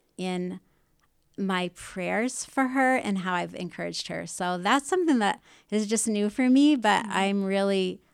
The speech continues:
Speaker 1: I really wanna stay mindful of that. And I think it's really helping me. How about you?
Speaker 2: That's really cool. Um, yeah, I think mine is a little bit played off of yours. I think one spiritual practice that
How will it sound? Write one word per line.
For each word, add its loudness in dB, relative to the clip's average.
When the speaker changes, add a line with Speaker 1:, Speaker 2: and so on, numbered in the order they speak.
Speaker 1:
I -4
really 6
wanna 2
stay -4
mindful -6
of -8
that. -4
And -4
I -2
think -6
it's -12
really -4
helping -6
me. -8
How -4
about 0
you? -2
Speaker 2:
That's -16
really -18
cool. -12
Um, 0
yeah, 0
I 2
think 2
mine 2
is -4
a -4
little -2
bit -2
played 0
off 2
of -4
yours. 0
I -6
think -8
one -2
spiritual -4
practice -2
that -4